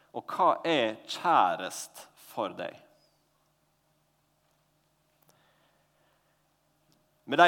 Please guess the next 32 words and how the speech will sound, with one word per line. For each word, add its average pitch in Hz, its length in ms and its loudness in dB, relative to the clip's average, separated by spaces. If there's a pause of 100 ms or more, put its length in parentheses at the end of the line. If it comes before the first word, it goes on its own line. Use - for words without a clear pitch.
tre 180 240 2
spørsmålene 127 560 0
så 156 140 0
er 165 80 2
det - 20 2
nok 135 160 0
de 139 80 2
færreste 156 480 4
som 120 140 -6
setter 175 260 0
sparekontoen 135 960 4
øverst 95 560 -2
på 117 160 -4
den 98 300 2 (100)
prioriteringslista. 101 1300 -6 (1400)
Men 226 240 4
sånn 233 220 -2
er 240 180 2
det 139 120 6 (200)
ofte 202 320 0
her 185 320 6
i 170 160 4
verden 127 320 6
og 127 80 0
i 139 80 -2
samfunnet 156 400 0
vårt, 110 160 0
at - 240 -2 (160)
det 220 240 4
vi 147 80 0
sikter - 480 2
mot, 175 400 0